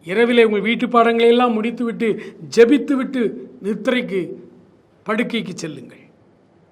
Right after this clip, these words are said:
வருஷத்தின் முடிவிலே பரீட்சை குறித்த எந்த பயமும் இல்லாமல் தைரியமாய் தேர்வை உங்களால் சந்திக்க முடியும். தேர்விலே தோற்றுவிடுவோமோ என்று தற்கொலை செய்து கொள்ளுகிற பாவி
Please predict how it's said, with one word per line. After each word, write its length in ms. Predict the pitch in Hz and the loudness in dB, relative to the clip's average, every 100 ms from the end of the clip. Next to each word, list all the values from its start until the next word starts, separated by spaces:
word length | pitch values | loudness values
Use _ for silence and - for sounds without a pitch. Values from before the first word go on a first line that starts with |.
| _ _ _ _ _ _ _ _ _ | _ _ _ _ _ _ _ _ _
வருஷத்தின் 560 | 135 127 185 - 156 147 | -16 -12 -10 -8 -10 -6
முடிவிலே 500 | 170 165 151 123 - - _ _ _ _ _ _ | -6 -4 -6 -8 -14 -20 _ _ _ _ _ _
பரீட்சை 400 | 151 170 170 214 | -14 -12 -8 -8
குறித்த 260 | 214 185 190 | -6 -8 -8
எந்த 440 | 175 220 254 285 | -6 -2 2 4
பயமும் 440 | 240 233 240 226 | 4 2 2 -4
இல்லாமல் 440 | 185 165 143 - - _ _ _ _ _ _ _ _ _ _ - | -8 -12 -16 -20 -20 _ _ _ _ _ _ _ _ _ _ -12
தைரியமாய் 760 | 143 202 214 202 185 165 135 - - _ _ _ _ _ | -4 -4 -2 -4 -4 -6 -8 -14 -20 _ _ _ _ _
தேர்வை 480 | - 190 190 175 156 | -6 -2 -2 -4 -6
உங்களால் 360 | 151 151 135 165 | -6 -6 -6 -8
சந்திக்க 340 | 175 190 175 | -6 -6 -6
முடியும். 380 | 170 160 147 123 - _ _ _ _ _ _ _ 151 | -8 -8 -10 -14 -20 _ _ _ _ _ _ _ -6
தேர்விலே 360 | 196 202 202 196 180 | -4 -2 -2 -2 -4
தோற்றுவிடுவோமோ 880 | 185 190 220 220 220 220 226 240 | -6 -6 -4 -4 -4 -2 -2 -2
என்று 240 | 220 196 202 | -2 -6 -10
தற்கொலை 420 | 175 156 196 185 | -12 -14 -10 -10
செய்து 280 | 190 175 160 | -10 -14 -14
கொள்ளுகிற 320 | 160 156 143 | -14 -16 -18
பாவி 580 | - 175 180 190 170 | -16 -10 -10 -10 -14